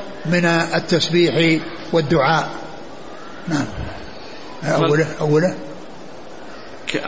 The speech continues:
Speaker 2: قالت: "كان رسول الله صلى الله عليه وسلم يكثر أن يقول قبل أن يموت: 'سبحانك وبحمدك'".
Speaker 1: نعم، يكثر ق-، قبل أن يموت، يعني، بعد أن نزل السورة.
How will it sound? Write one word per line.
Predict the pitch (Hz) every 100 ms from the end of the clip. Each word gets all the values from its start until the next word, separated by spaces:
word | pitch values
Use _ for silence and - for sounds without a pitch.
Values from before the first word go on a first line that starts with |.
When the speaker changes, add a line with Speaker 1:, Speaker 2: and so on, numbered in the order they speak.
| 143 - -
Speaker 2:
قالت: | 170 175 165 180
"كان | 180 185 170
رسول | 170 180
الله | 175
صلى | 147 190
الله | 190
عليه | 185
وسلم |
يكثر | 220 208 190
أن | 175
يقول | 175 170 185
قبل | 170 202 196 185
أن | 175
يموت: | 170 175 190 175
'سبحانك | 160 165 143 170 180 175 185
وبحمدك'". | 196 185 156 160 160 156 165
Speaker 1:
نعم، | 160 151 147 147 151 170
يكثر | 185 180 165 156
ق-، | 175 170 165
قبل | 185 170
أن | 160 165
يموت، | 165 156 147
يعني، | 170 165
بعد | 185 190 180
أن |
نزل | 175 170 165
السورة. | 156 180 156 143